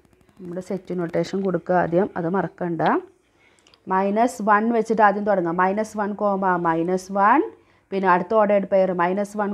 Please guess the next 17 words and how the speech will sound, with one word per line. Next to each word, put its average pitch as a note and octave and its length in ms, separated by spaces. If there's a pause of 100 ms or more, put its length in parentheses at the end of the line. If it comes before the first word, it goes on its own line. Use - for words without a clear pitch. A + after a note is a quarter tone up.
കോമ F3 280 (140)
സീറോ, F#3 420 (600)
മൈനസ് G3+ 420
വൺ G3+ 120 (120)
കോമ F3 260 (280)
വൺ. D#3 140 (840)
ഇനി G3+ 180
അടുത്തത് F3+ 400 (960)
സീറോ A#3+ 340
വെച്ചിട്ട് F3+ 300
എഴുതാം. D3+ 260 (440)
സീറോ A3 340 (220)
മൈനസ് F#3 520
വൺ, A#3 260 (1400)
സീറോ G#3+ 420 (220)
സീറോ, F#3+ 460 (1600)
സീറോ F#3 420